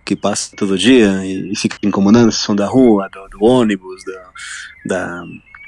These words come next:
do martelo e tudo mais? Não, você não prefere um sabiá?"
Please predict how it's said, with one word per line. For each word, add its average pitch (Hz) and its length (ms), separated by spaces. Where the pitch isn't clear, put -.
do 110 120
martelo 117 540
e 95 40
tudo 107 200
mais? 123 340
Não, 110 380
você - 120
não 135 100
prefere 127 280
um 110 60
sabiá?" 101 440